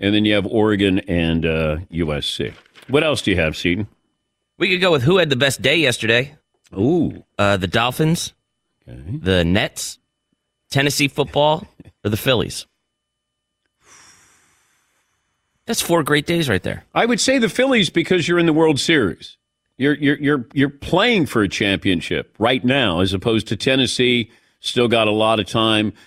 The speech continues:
Speaker 1: The Nets maybe get a coach who can help them, but that's a long way away.
Speaker 2: Tennessee going from, uh, like, zero to hero, though. Or not
Speaker 1: It's a
Speaker 2: necessarily worst to first, but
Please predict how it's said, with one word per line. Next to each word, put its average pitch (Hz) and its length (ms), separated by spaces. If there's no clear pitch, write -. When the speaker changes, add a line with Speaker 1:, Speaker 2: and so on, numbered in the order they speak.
Speaker 1:
The 104 100
Nets 123 360
maybe 123 440
get 117 160
a 110 60
coach 120 480
who 110 120
can 107 200
help 110 340
them, 113 300
but 101 80
that's 110 200
a 110 60
long 101 340
way 98 220
away. 95 560
Speaker 2:
Tennessee 208 380
going 196 260
from, 165 300
uh, 139 240
like, 135 180
zero 165 380
to 143 100
hero, 131 460
though. 87 320
Or 95 340
not 131 220
Speaker 1:
It's - 20
a - 20
Speaker 2:
necessarily 139 480
worst 131 340
to 120 80
first, 160 480
but 101 340